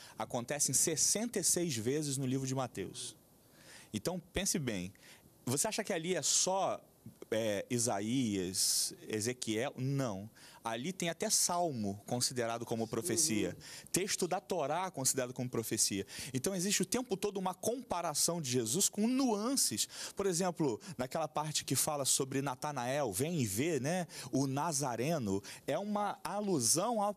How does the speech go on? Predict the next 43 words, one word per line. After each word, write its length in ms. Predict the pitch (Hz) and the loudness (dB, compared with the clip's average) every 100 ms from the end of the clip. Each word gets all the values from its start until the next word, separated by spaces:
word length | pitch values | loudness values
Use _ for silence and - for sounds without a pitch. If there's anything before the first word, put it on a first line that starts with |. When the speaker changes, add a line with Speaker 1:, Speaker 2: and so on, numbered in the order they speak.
| - | -4
Speaker 1:
à 80 | 135 | -4
palavra 500 | 156 170 185 180 101 | -2 0 0 -2 -2
Natzer, 760 | 123 160 202 - - 123 107 107 - - | -2 0 2 4 4 2 0 -4 -10 -4
lá 280 | 117 147 240 | 0 2 2
no 120 | 285 | 0
texto 320 | - 233 269 170 | 0 2 2 0
de 100 | 190 | 0
Isaías, 600 | 220 196 165 220 151 - | 2 0 0 0 0 0
que, 140 | - | 2
assim, 420 | 196 - 190 131 - | 2 2 2 2 4
sofre 560 | - - 233 - 220 | 4 4 0 0 0
uma, 300 | 214 214 196 - - - | 2 2 -2 -6 -14 -2
uma 260 | 156 185 | 2 2
releitura, 1120 | 170 139 214 285 226 180 - 185 202 240 254 196 | 2 2 2 2 0 0 2 4 4 4 2 2
um 120 | 170 | 2
filtro 320 | - 247 208 | 2 2 2
de 80 | 202 | 2
leitura 320 | 196 175 226 | 0 2 0
alegórico 640 | 285 277 165 185 277 220 165 | 2 0 0 0 0 0 0
sobre 320 | - 143 117 | 2 2 2
ela. 280 | 98 90 95 - - - | 2 0 -4 -10 -12 -4
Mas 160 | 202 277 | 0 0
é 40 | |
muito, 540 | 240 208 269 349 - | 2 2 2 0 0
é 80 | 214 | 0
muita 380 | 196 214 320 233 | 2 0 0 0
nuance. 580 | 175 135 117 110 - 107 - - | 2 2 2 2 0 -2 -6 -4
Só 140 | - 233 | -2 0
você 100 | 330 | -2
ter 200 | - 170 | 0 0
ideia, 540 | 113 131 208 170 101 - 127 - 135 | 0 0 0 0 -4 -6 -10 -4 0
me 140 | 170 | 0
parece, 560 | - 202 127 151 180 127 | 0 -2 0 0 0 0
aí 80 | 131 | 2
eu 100 | 156 | 0
a-, 100 | 156 | 0
acho 180 | 123 147 143 | -2 -2 -2
que 120 | 143 | -2
é 40 | |
a 60 | 135 | 0
ideia 300 | 117 120 120 | 0 0 0
de, 180 | 107 117 | -2 -2
de 340 | 98 117 | 0 2